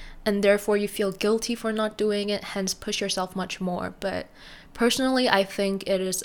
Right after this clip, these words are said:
wiser to just listen to your mind and body and give it complete rest, meaning doing nothing, absolutely nothing, just lying down in the bed and,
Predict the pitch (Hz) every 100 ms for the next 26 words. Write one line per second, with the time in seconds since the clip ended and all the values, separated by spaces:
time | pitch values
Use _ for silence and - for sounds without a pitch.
0 | - 190 190 180 185 190 185 - 202 190
1 | 185 185 190 - 190 196 - 196 196 226
2 | 214 220 202 185 180 185 180 175 165 170
3 | 170 - - - 202 190 196 190 - -
4 | 196 196 190 185 - - - - - -
5 | - - 247 269 277 269 - - - -
6 | - - - 202 196 180 - 170 - -
7 | - - - - 214 - 240 240 247 208
8 | 185 180 - 175 185 - - 185 - 185
9 | 214 208 196 190 190 196 - - - 208
10 | 202 185 180 175 175 190 170 165 170